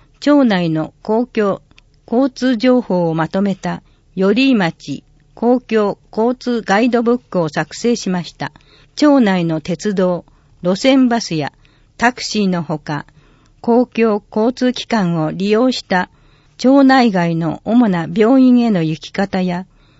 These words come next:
寄り道スポットなどを掲載し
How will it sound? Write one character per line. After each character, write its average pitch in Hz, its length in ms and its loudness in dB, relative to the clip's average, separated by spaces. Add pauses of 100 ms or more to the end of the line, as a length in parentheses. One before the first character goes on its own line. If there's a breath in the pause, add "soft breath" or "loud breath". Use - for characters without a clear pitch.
(200)
寄 185 160 2
り 277 260 6
道 247 180 -2
ス - 120 -10
ポ 240 160 0
ッ - 20 -2
ト 196 220 -4
な 185 160 0
ど 165 180 -4
を 156 80 -6
掲 196 240 -2
載 180 300 -4
し - 280 -8